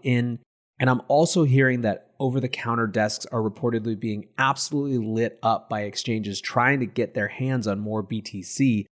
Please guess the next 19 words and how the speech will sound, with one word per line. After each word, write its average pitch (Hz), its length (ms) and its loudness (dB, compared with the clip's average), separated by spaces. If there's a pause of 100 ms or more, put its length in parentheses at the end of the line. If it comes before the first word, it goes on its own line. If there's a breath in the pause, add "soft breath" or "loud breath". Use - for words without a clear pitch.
(140)
to 113 80 -2
satisfy 110 540 0
demand 87 420 -6
from 90 160 -10
customers. - 800 -4 (400)
Now 143 240 4
let's 277 220 -2
shift - 400 2
and 113 120 0
talk - 300 0
about 120 300 2
interpretations 117 1080 -2
and 107 140 -4
implications. 101 1080 -8 (380)
There 143 260 6
are 151 240 4
effectively 226 720 0
no 160 440 4
two 175 520 2